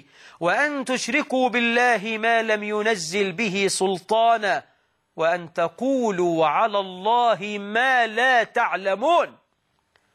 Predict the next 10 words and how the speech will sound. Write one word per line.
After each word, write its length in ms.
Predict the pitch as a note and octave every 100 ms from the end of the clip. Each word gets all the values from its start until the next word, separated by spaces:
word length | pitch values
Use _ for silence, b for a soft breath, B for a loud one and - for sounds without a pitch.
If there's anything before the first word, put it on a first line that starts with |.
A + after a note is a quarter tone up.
| _ -
قال 220 | F#3+ F#3+
الإمام 580 | E3 D#3+ D#3+ F#3 E3+ E3+ - _ _ _ -
ابن 240 | D3 D#3
قيم 440 | C#3+ G#3 G3 E3 D#3
الجوزية 760 | C#3 D3 C3+ E3+ D#3 B2 - b b b b
في 200 | - E3+
كتابه 560 | E3 E3+ G#3+ A3 F#3 D#3+
الرائع: 680 | D3+ D3 F#3+ - D3 B2 - _ _ _ _ _ _ _ _ _ _ _ -
"إعلام 580 | D#3 E3 G3+ G3 B2+ - _ _ _ _ _
الموقعين 1040 | F#3 E3 D#3+ D#3+ D3+ - D#3+ G3+ G3 B2